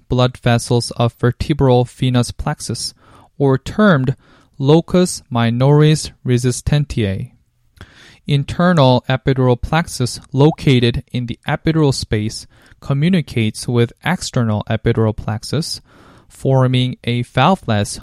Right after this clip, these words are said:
low-pressure system known as the Batson plexus. The Batson plexus is an alternative course of venous return, helping in regulating intra-abdominal, intrathoracic,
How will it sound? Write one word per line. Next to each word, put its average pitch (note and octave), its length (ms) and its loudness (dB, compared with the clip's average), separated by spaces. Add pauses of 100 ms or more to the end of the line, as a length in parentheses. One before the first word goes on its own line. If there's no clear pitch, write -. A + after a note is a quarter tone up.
low-pressure B2 720 0
system A2+ 520 -4 (100)
known A2+ 400 -2
as A2+ 340 -2
the G#2+ 260 -2 (340)
Batson C3+ 560 0
plexus. - 640 -8 (960)
The C3+ 100 2
Batson C#3 600 2
plexus - 680 -4 (120)
is B2+ 220 2
an B2+ 80 -4
alternative A#2+ 800 2
course A2+ 460 0
of A#2+ 240 -2
venous B2+ 540 -2
return, B2+ 580 0 (340)
helping C#3 480 0
in C3 200 -2
regulating B2+ 920 0
intra-abdominal, C3+ 1120 0 (440)
intrathoracic, C3+ 1000 0